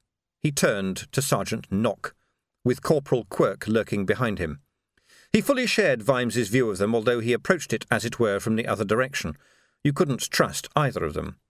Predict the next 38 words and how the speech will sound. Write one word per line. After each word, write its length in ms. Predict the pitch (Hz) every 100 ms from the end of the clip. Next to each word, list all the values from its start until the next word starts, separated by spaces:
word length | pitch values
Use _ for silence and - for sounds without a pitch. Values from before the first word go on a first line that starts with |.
| _ -
But 120 | 165
they 120 | 160
hated 340 | 160 214 170 -
Keel 340 | - 147 107
with 160 | 101 98
that 200 | 123 -
gnawing, 600 | 113 127 123 110 107 104
nerve-sapping 640 | 123 120 101 - 127 107
hatred 420 | 92 113 - 98 - _ -
that 120 | 139
only 220 | 190 156
the 100 | 135
mediocre 540 | 127 131 113 123 113 113
can 180 | 120
really 240 | 117 113 107
bring 260 | 95 107 98
to 100 | 113
bear, 340 | 113 92 87 - _ _ _ -
and 100 | 180
that 180 | 113
was 180 | - 95
useful. 460 | 120 123 - 71 - _ _ _ _ _ _ _ _ _ _ _ -
"How 180 | 294 302
do 100 | 233
you 180 | 202
think 300 | 180 196 170
we're 120 | 170 156
gonna 200 | 147 143
get 180 | 143
into 200 | 147 139
trouble, 420 | 135 - 90 87 78
Sergeant?" 560 | 113 107 220 214 - _ -
he 80 | 104
said. 240 | 160 180 - - _ -
"We're 160 | 349
working 440 | 156 127 139 202 233
for 80 | 269
the 160 | 302